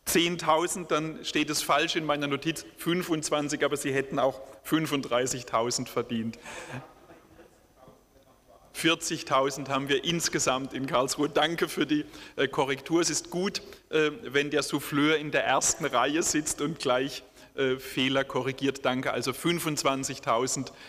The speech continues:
äh, Studentinnen und Studenten am K I T. Äh, also eine ganz große Einrichtung, die sich selber auch klimaneutral aufstellen muss. Wir hier am Oberrhein merken ohnehin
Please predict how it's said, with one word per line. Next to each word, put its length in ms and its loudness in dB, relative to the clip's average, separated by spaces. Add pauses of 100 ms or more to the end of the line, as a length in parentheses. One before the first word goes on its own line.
(100)
äh, 140 0
Studentinnen 580 0
und 100 -2
Studenten 500 0
am 200 -2
K 240 0
I 140 -6
T. 300 -2 (500)
Äh, 140 4
also 280 2
eine 140 2
ganz 280 2
große 380 0
Einrichtung, 580 -2
die 100 -2
sich 180 -2
selber 400 2
auch 240 0 (340)
klimaneutral 880 0
aufstellen 640 -4
muss. 260 -6 (840)
Wir 220 2
hier 400 -2 (340)
am 180 -2
Oberrhein 640 0
merken 480 0
ohnehin 680 0